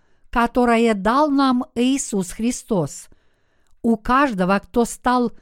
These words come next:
истинным народом Божьим – есть шрам веры. Шрам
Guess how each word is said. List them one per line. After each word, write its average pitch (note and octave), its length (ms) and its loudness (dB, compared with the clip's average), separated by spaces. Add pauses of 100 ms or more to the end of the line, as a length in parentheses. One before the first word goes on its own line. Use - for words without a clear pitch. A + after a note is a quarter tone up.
(320)
истинным A#3 840 0
народом A#3 560 2
Божьим – G#3+ 640 0 (420)
есть B3 500 -2 (120)
шрам A#3+ 500 0
веры. G3 600 0 (540)
Шрам A#3+ 480 2